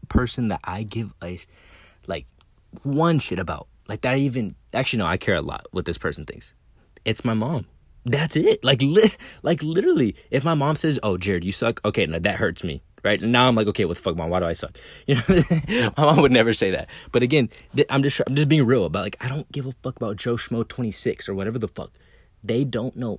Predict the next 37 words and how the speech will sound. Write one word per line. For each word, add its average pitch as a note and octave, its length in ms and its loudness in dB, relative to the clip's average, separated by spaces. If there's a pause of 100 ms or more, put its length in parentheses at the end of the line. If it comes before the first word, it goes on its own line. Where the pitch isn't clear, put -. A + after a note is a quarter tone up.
(160)
anything. C3 360 -2
They F#2 100 -2
saw A2 180 -2
one A#2 220 0
post B2 240 -2
about A#2+ 180 -2
me A#2+ 80 -2
and G2+ 100 -4
he F#2 80 -10
doesn't G2+ 280 -4
like G#2 180 -8
me. D3 80 -2
He C3+ 80 -2
doesn't, - 380 -6
he B2 100 -4
knows B2 340 -2
nothing. D#3+ 460 -2 (280)
He C3 120 -2
knows C3+ 240 0
nothing. B2+ 440 -2
He G#2 60 -6
doesn't C3 220 0
even C3 180 0
know A2+ 120 0
one G#2+ 300 -2
percent A2 360 -6
of G2 60 -6
me. - 160 -12 (320)
He - 80 -10
doesn't B2+ 200 0
know A#2+ 180 0 (100)
point C#3 340 -4
oh A2+ 160 0
oh A2 160 0
one A2 220 -2
percent A2 300 -6
of F#2+ 120 -8